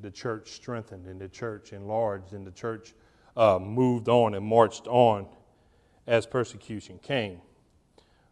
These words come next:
But then the enemy notices something, that persecution doesn't seem to be working. They seem to be getting stronger.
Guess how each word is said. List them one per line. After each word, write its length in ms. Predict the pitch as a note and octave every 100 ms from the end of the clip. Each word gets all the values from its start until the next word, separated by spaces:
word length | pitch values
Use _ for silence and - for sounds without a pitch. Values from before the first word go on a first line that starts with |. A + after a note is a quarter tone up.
| _
But 120 | G2+ A2+
then 160 | D3
the 80 | C3
enemy 320 | B2 B2+ A#2
notices 460 | A2+ A#2+ A2+ A2+ G2+
something, 400 | - G2 - F#2
that 160 | G2
persecution 680 | - C3 B2+ G#2+ E3 F3 A#2+
doesn't 220 | A2+ G#2
seem 220 | G2+ A#2 G#2
to 60 |
be 120 | G2
working. 380 | G2+ A#2 C#3 A#2+
They 120 | G#2+
seem 220 | G#2 B2 G#2+
to 80 |
be 120 | G2+ G2+
getting 280 | G#2 F#2
stronger. 560 | F2 - B2 A#2+ G2+ F#2+